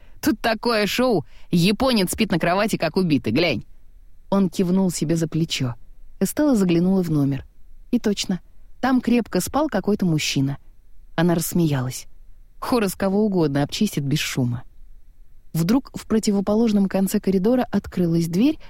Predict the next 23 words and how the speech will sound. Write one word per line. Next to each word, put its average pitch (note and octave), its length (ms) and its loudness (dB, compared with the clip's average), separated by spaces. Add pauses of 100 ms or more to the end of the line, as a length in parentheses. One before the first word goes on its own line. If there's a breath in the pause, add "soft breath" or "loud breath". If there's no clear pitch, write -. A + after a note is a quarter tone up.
(100)
ведущая F#3+ 480 2
на G3+ 120 4
лестницу. B2+ 640 -2 (880)
Все - 180 -2
трое F#3+ 280 2
обернулись F#3 760 2 (380 soft breath)
и G#3+ 80 4
увидели D4 380 4
управляющего F3 840 2
отелем. A#2+ 440 -4 (800)
Он C4+ 260 4
заметил A#3+ 460 4
их C4+ 120 2
в - 60 -10
то A#3 140 2
же G#3+ 80 4
мгновение. D#3 720 2 (1000)
"Кто - 260 0
вы B3+ 140 4
такие?" A#3 680 2 (920)
спросил D3+ 460 -2
он C#3+ 120 2
громко. B2 480 -2